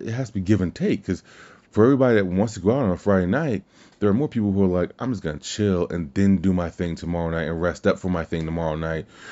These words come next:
then have my Sunday recovery day." Um, so a little confusing there. Anyways, the point in all this is, it's the A show. Why wouldn't they, why wouldn't Fox,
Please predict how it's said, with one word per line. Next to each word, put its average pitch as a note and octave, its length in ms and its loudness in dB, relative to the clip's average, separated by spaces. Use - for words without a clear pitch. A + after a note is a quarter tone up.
then F2+ 140 2
have F2 160 0
my D#2 80 -2
Sunday F#2 320 0
recovery D#2 560 0
day." C2+ 220 -10
Um, E2+ 760 0
so - 120 0
a D3 40 4
little D3 120 4
confusing F#2+ 520 2
there. C2+ 260 -10
Anyways, C3+ 640 4
the A2 60 -6
point E3 260 0
in G#2 100 2
all E2+ 160 0
this D#2 220 -6
is, C#2+ 280 -8
it's G#2+ 160 -4
the B2+ 160 6
A D#3+ 120 8
show. - 360 -8
Why G#2 240 0
wouldn't G#2+ 480 0
they, G2 240 4
why A2 140 4
wouldn't B2+ 320 4
Fox, G2 680 -6